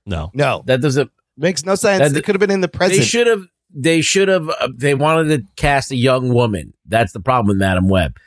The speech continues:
Speaker 3: So, like, all of this stuff was, like, done out of whatever they wanted to do and not what was, what the character was. So, like, the way you would do this is that you'd have this woman who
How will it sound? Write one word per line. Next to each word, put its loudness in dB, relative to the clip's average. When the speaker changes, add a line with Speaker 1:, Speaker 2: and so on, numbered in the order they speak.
Speaker 3:
So, -2
like, 0
all 2
of -2
this 0
stuff 0
was, -4
like, 0
done 0
out 0
of -2
whatever 0
they 2
wanted 0
to -14
do 0
and 0
not 0
what -2
was, 2
what 0
the -6
character -2
was. -2
So, -4
like, 0
the -2
way 0
you -4
would -2
do -4
this 0
is -6
that 0
you'd -2
have -2
this 0
woman -2
who -2